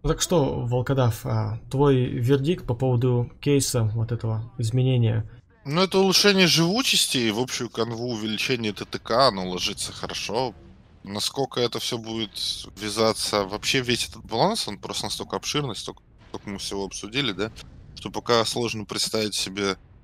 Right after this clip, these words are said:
Speaker 2: какой баланс, например, будет между сфертехом и клантехом, то есть какое влияние это, допустим, на, на К В может оказать после всех этих изменений, да? Надо будет смотреть. Не, не сказать сразу, чтобы это прям вот очень сильно, невероятно сильно повлияет, но повлияет.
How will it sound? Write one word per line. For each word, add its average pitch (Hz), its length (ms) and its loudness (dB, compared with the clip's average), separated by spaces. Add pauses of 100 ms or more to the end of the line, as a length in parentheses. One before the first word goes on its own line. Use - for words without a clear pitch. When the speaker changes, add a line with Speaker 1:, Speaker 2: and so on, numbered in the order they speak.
Speaker 2:
какой 113 160 -4
баланс, 107 340 4
например, 98 480 -6
будет 95 320 -10
между 95 280 -6
сфертехом 95 560 -4
и - 20 -10
клантехом, 110 500 -2
то - 80 -18
есть - 120 -8
какое 92 260 -4
влияние 95 320 2
это, 85 80 -10
допустим, 90 460 -8
на, 90 60 -8
на 92 200 -8
К 104 120 2
В 104 120 2
может 78 300 -10
оказать 78 380 -16
после - 300 -12
всех - 300 -8
этих - 160 -18
изменений, 82 500 -10
да? 90 220 -12 (600)
Надо 208 160 -2
будет - 140 -2
смотреть. 98 300 0 (840)
Не, 147 600 -2
не 147 100 -2
сказать 147 260 6
сразу, 95 280 0
чтобы 90 260 -8
это - 80 -16
прям 92 300 -6
вот 87 100 -8 (120)
очень 98 300 -8
сильно, 95 460 -2
невероятно 90 640 -4
сильно - 320 -8
повлияет, 85 460 -10 (100)
но 110 100 -10
повлияет. 165 460 -6